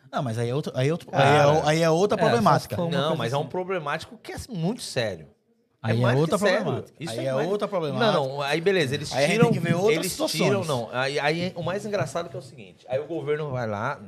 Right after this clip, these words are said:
Speaker 2: nada contra, até porque, cara, pra quem viveu em legal como eu, que já fui, né, eu costumo dizer, e não tenho vergonha de já ser deportado, já ser preso por N situações, passado por essa Europa sem documento, sei o que, o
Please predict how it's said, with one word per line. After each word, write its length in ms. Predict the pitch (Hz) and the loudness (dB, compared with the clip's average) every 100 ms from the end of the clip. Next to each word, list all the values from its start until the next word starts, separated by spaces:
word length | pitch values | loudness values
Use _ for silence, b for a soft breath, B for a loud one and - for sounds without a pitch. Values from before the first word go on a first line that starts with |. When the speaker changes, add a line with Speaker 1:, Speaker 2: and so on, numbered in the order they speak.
| 87 | -18
Speaker 2:
nada 340 | - 107 120 110 | -10 -6 -4 -4
contra, 560 | - 92 110 135 147 135 b b - | -8 -8 -6 -8 -12 -14 b b -14
até 240 | 90 131 | -6 -6
porque, 440 | - - 123 113 | -6 -6 -6 -6
cara, 420 | 104 151 135 90 - _ | -4 0 0 -2 -8 _
pra 140 | - 127 | -10 -10
quem 260 | - 185 | -10 -14
viveu 380 | 160 135 117 120 | -12 -12 -10 -10
em 40 | |
legal 340 | 113 104 101 104 | -10 -10 -8 -10
como 300 | 101 92 98 | -12 -12 -4
eu, 240 | 127 104 b b b b _ | -4 -4 b b b b _
que 100 | - | -10
já 140 | 104 | -10
fui, 180 | - 101 - _ _ | -10 -16 -20 _ _
né, 280 | 98 113 110 | -12 -8 -8
eu 300 | 85 80 92 | -10 -18 -20
costumo 340 | - - - 113 | -20 -14 -12 -10
dizer, 300 | 95 107 131 113 | -8 -4 -4 -4
e 120 | 92 | -12
não 260 | 90 104 113 | -12 -12 -12
tenho 240 | 107 107 | -12 -12
vergonha 400 | 107 98 113 110 | -10 -8 -8 -10
de 180 | 101 98 | -12 -12
já 220 | 104 120 | -8 -8
ser 160 | - 123 | -10 -12
deportado, 640 | 117 110 101 - 117 107 | -12 -10 -8 -4 -4 -4
já 80 | 110 | -8
ser 200 | 110 104 | -12 -14
preso 320 | - 110 113 | -12 -10 -10
por 160 | 110 110 | -14 -16
N 180 | 110 127 | -14 -16
situações, 640 | - 104 101 - 120 - b b b _ | -14 -14 -14 -14 -14 -16 b b b _
passado 320 | 110 110 120 | -8 -6 -6
por 140 | 113 117 | -6 -12
essa 160 | 110 | -8
Europa 340 | 110 110 117 113 | -4 -4 -4 -8
sem 200 | - 113 | -14 -12
documento, 480 | 107 - 113 127 - | -12 -12 -14 -14 -14
sei 260 | - 156 | -12 -10
o 60 | 147 | -12
que, 180 | _ | _
o 100 | 117 | -16